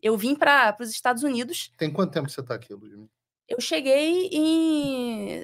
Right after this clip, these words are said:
Speaker 1: aí não foi trinta de,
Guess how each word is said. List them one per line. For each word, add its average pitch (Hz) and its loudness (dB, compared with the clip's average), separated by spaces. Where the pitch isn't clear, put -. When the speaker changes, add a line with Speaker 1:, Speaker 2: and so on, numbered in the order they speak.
Speaker 1:
aí 254 0
não 262 -6
foi 226 0
trinta 294 2
de, 208 -4